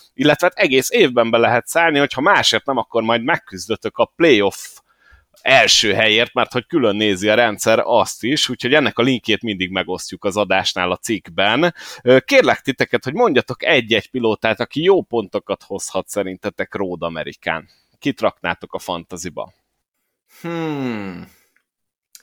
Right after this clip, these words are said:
Speaker 2: Három név van a fejemben, de akkor mondom a középsőt. Ö, szerintem a Truexi lendület. Én hiszek benne. Bár Szonomában nem mentek jól a Toyoták,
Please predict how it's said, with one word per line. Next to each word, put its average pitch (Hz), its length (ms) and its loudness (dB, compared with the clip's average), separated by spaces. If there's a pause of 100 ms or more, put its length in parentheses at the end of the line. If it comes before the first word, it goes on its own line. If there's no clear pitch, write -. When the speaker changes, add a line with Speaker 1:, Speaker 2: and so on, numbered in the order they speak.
(160)
Speaker 2:
Három 120 300 -2
név 98 180 -6
van 98 140 -4
a 98 60 -8
fejemben, 95 680 -6 (280)
de 107 180 -4
akkor 104 560 -4
mondom 104 320 -8
a 98 260 -4
középsőt. 98 800 -4 (600)
Ö, 104 320 0 (100)
szerintem 127 640 -2
a 131 140 -2
Truexi 180 460 4
lendület. 117 800 0
Én 135 160 -4
hiszek 143 360 0
benne. 98 440 -2 (600)
Bár 135 640 2 (320)
Szonomában 101 600 0
nem 101 120 -4
mentek 95 360 -4
jól 92 140 -4
a 92 80 -4
Toyoták, 92 720 -6